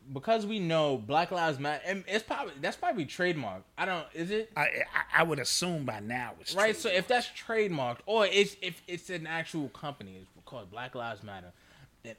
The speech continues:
Speaker 1: all these companies are using it, all these
Speaker 2: And what
Speaker 1: people
Speaker 2: does black mean?
Speaker 1: But listen, listen, listen, listen. And I'm gonna name streets after it. So you have to, and quick, this is happening fast.
Speaker 2: Yeah, this is happening real time.
Speaker 1: It's happening fast, right? And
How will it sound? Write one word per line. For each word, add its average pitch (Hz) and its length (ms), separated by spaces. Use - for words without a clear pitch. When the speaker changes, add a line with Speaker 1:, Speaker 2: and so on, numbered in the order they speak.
Speaker 1:
all 165 220
these 170 200
companies 151 520
are 104 60
using 127 440
it, 127 160
all 127 240
these 135 260
Speaker 2:
And 190 160
what 302 120
Speaker 1:
people 294 100
Speaker 2:
does 190 80
black 202 380
mean? 180 240
Speaker 1:
But 185 140
listen, 170 200
listen, 170 220
listen, 131 220
listen. 110 220
And 139 260
I'm 139 100
gonna 151 200
name 143 200
streets 151 400
after 151 220
it. 151 140
So 170 100
you 175 160
have 214 240
to, - 100
and 160 220
quick, 208 320
this 160 180
is 151 100
happening 175 380
fast. 160 160
Speaker 2:
Yeah, 156 60
this 143 140
is - 40
happening 156 320
real 151 160
time. 135 180
Speaker 1:
It's 127 120
happening 156 320
fast, 120 440
right? 127 260
And 135 420